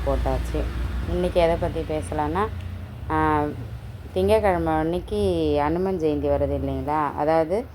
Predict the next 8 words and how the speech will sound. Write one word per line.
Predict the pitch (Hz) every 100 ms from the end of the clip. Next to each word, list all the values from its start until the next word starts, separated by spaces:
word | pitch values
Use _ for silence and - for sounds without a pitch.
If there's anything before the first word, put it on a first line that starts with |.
| - - - -
ஆ, | 156
மார்கழி | 156 156 185 202 202
மாசத்தோட | 185 165 165 - 147 151 147
அமாவாசை | 185 233 170 160 175 180 175 151
அன்னைக்கு | 147 147 139 220 285 -
மூல | 170 180 196
நட்சத்திரம் | 175 143 147 139 143 139
வரும். | 139 202